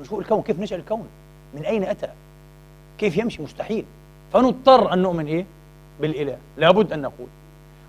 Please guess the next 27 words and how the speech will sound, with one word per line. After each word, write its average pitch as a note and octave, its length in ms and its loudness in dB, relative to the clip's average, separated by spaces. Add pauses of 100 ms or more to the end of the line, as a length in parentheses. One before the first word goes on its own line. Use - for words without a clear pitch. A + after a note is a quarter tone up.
وفي D3+ 200 -8
نفس G#3 280 2
الوقت G#3 300 6
آمنا A3 360 8
به G#3 260 4
كإيه؟ F#3 240 4
كخالق F3+ 520 8
الآن، A2 280 -6 (800)
لكن D3 240 0
نرى G3+ 160 8
في D#3+ 60 -2
العالم F3+ 260 6
ماذا؟ D#3+ 320 2 (240)
شرورا D#3+ 400 0 (460)
ومصائب C#3+ 760 2
ومحنا E3 680 2
وبلايا، F#3+ 640 6 (640)
فنقول: A#3 500 4 (560)
"كيف A#3+ 180 2
يسمح G3+ 320 2
بهذا؟" D#3 420 0 (640)
يبدو F#3 380 4
أنه F#3 280 0
غير E3+ 360 4
معتني D3+ 500 -4
بنا A#2 300 -12
أصلًا G#2+ 240 -16